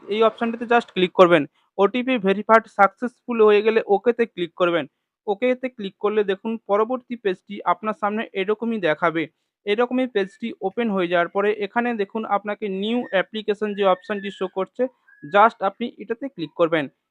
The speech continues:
এটাতে ক্লিক করার সঙ্গে সঙ্গে then পরবর্তী পেজটি আপনার সামনে ওপেন হয়ে যাবে। এখানে দেখুন এন্টার আধার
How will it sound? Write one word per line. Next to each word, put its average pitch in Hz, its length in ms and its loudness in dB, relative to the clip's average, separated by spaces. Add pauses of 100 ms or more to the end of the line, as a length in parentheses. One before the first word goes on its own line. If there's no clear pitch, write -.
(100)
এটাতে 233 300 -4
ক্লিক 185 240 -10
করার 196 260 2
সঙ্গে 233 280 -6
সঙ্গে 247 260 -4
then 185 120 -4 (100)
পরবর্তী 214 440 -4 (100)
পেজটি 180 320 -8 (160)
আপনার 214 300 -6
সামনে 196 260 -2 (180)
ওপেন 185 240 -4
হয়ে 180 220 0
যাবে। 185 180 2 (440)
এখানে 254 260 0 (100)
দেখুন 247 240 -2 (240)
এন্টার 220 300 2 (220)
আধার 175 240 0